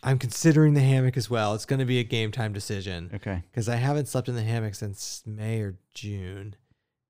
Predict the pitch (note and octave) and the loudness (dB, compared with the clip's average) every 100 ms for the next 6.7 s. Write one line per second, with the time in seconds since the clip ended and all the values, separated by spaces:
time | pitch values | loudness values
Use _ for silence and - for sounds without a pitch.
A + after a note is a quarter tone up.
0 | _ _ G#2+ G2+ F#2+ A2 G2 - G2+ G2+ | _ _ -8 -6 -6 -8 -10 -10 -10 -10
1 | G2+ F#2+ F2 E2+ F2 F#2 D#2+ - - G#2+ | -10 -12 -12 -12 -12 -12 -12 -14 -12 -10
2 | G2 - - - - - A#1+ A#1+ A#1 G#2+ | -10 -12 -14 -14 -14 -14 -12 -14 -14 -14
3 | - - _ - _ - G2+ F2 - - | -14 -16 _ -20 _ 0 2 2 0 -4
4 | - - - _ _ _ _ _ _ _ | -10 -10 -14 _ _ _ _ _ _ _
5 | _ - G#2+ G2+ G2 F#2+ - G#2 G#2 G#2 | _ -10 -6 -6 -6 -10 -10 -14 -16 -12
6 | G#2 G#2 F#2+ G#2+ G2+ G2 | -8 -8 -6 -6 -6 -6